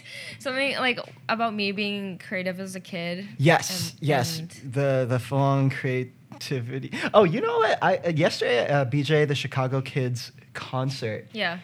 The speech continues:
Speaker 2: he had this, like, he was, it sounded something out of religious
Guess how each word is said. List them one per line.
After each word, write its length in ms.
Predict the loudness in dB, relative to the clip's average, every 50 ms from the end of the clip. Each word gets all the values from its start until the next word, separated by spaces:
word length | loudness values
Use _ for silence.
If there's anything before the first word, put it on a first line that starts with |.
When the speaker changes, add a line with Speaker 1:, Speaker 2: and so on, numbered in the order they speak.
| -14 -8
Speaker 2:
he 360 | -2 2 2 4 4 2 0
had 300 | 0 0 0 0 0 0
this, 240 | 0 -2 -2 -2 -4
like, 420 | -2 -2 0 -2 -2 -4 -8 -14 -20 -20 -20 -20 -20 -20 -20 -20 -20 -20 -20 -20 -20
he 220 | -10 -4 -2 2
was, 400 | 2 4 2 2 0 -4 -6 -12 -16 -20 -20 -8 -4
it 200 | -2 -2 -2 -4
sounded 580 | -4 -2 0 2 2 4 2 2 0 -2 -4
something 1120 | -8 -10 -10 -10 -10 -4 0 2 2 2 2 0 -2 -2 0 0 2 2 0 0 0 -2 -4 -8 -14 -20 -20 -20 -20 -16 -6 0
out 240 | 2 4 4 4 4
of 200 | 2 2 0 0
religious 800 | 0 0 0 2 2 0 0 0 0 0 0 0 -2 -6 -10